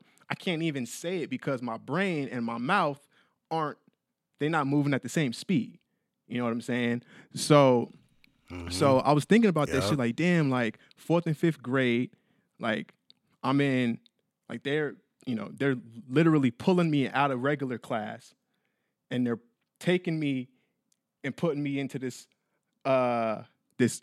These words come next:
Speaker 1: you know, speech therapy class that's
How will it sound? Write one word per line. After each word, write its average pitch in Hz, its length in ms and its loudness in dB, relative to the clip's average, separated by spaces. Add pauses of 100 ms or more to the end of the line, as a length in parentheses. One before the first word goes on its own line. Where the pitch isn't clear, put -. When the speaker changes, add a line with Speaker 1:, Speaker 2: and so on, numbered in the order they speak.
Speaker 1:
you 127 100 2
know, 107 120 2
speech - 440 0 (280)
therapy 190 340 6
class 117 560 0 (380)
that's 123 260 0